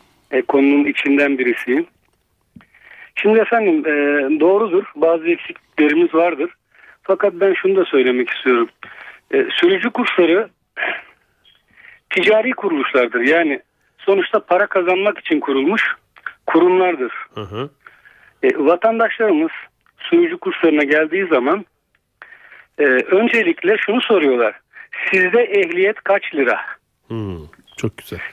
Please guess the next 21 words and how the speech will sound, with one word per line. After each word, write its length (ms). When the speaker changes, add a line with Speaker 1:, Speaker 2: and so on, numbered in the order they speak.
Speaker 1:
Şimdi 340
"Sizde 240
ehliyet 580
kaç 200
lira?" 140
diye 160
sorulduğu 420
zaman 320
Speaker 2:
Hı 60
hı. 300
Speaker 1:
işler 380
değişiyor. 440
Speaker 2:
Peki 240
ne 140
cevap 380
veriyorsunuz? 540
Sizde 380
ehliyet 320
kaç 260
para 260
diyelim? 260